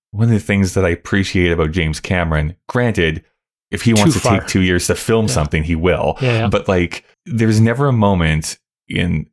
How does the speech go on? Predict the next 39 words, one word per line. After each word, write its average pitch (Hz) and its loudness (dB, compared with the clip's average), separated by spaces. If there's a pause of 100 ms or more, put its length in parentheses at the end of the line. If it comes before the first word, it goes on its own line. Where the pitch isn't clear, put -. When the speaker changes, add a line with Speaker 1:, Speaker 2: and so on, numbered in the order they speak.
Speaker 1:
even 147 4
nowadays, 117 2
if 85 -4
I 98 2
go 120 2
and 107 2
watch 98 0
T 95 0
two, 95 2
that's 87 0
like, 85 -4
"Ooh, 110 2
this 87 -2
feels 82 0
off," - -6
Speaker 2:
Mm-hmm, 123 6
Speaker 1:
or, 135 6
"This 127 4
Speaker 2:
mm-hmm. 110 2
Speaker 1:
feels 82 4
false." 82 -2 (160)
Even 135 2
if - 0
some 127 2
of 104 0
it 87 -2
is, 85 -2
like, 85 0 (180)
not 90 -2
as 85 0
Speaker 2:
Well, - 4
Speaker 1:
good, 82 2
quote - 0 (100)
Speaker 2:
aged, 78 0
Speaker 1:
unquote, 85 2
Speaker 2:
yeah. 117 4
Speaker 1:
as 107 -2
special 92 0
effects, 95 -2